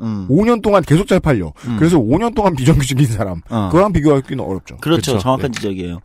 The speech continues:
Speaker 1: 어쨌든 이게 이제 지금 조정이 되면서 이제 산업마다 좀 차이가 있어요. 산업마다 차이는 있지만 이제 뭐 크게 그냥 퉁쳐서 말씀드리면 주 오십이 시간제로 정리가 되고 있는 거죠. 합의를
Speaker 2: 그렇다면
Speaker 1: 했다는 거예요. 음.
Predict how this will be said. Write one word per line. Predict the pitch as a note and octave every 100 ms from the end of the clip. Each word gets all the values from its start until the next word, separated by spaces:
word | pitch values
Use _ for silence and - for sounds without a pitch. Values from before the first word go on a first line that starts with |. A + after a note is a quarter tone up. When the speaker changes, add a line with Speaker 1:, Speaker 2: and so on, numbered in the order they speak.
| - - _ -
Speaker 1:
어쨌든 | B2+ G3+ G#3 G#3+ D#3+
이게 | F3+ G#3 G#3+
이제 | E3+ D3+ C3+ A#2+ A2+
지금 | - B2+
조정이 | B2 A#2 C3 C3
되면서 | A2 F#2 F#2 G#2+ E3+ A3+ -
이제 | G#2
산업마다 | A#2 A#2+ D3 E3+ D#3+ C#3 B2+
좀 | A#2
차이가 | - D#3 C3
있어요. | F2+ -
산업마다 | A2 A#2 B2 A#2+
차이는 | A2+ D#3 D3
있지만 | G#2 - A#2+ E3+ D3+
이제 | G#2
뭐 | G2+
크게 | - - D3
그냥 | B2+ G#2
퉁쳐서 | - F3 F3+ E3+
말씀드리면 | F#2+ - G#2 F#2+ G2 D#3+ B3 _ _ _
주 | - C3+
오십이 | A#2 B2 C#3+ A2
시간제로 | C3+ C#3+ B2+ G#2 G#2+ E3+ C#4 - -
정리가 | - G#2 A2 F#2 F2+ G3+ - _ - -
되고 | B2+ C#3
있는 | A2 F#2
거죠. | D#2+ D#2 - -
합의를 | _ D3 G3+ C3
Speaker 2:
그렇다면 | G3+ A3 F#3
Speaker 1:
했다는 |
거예요. | F#2 F2 -
음. | G2+ G2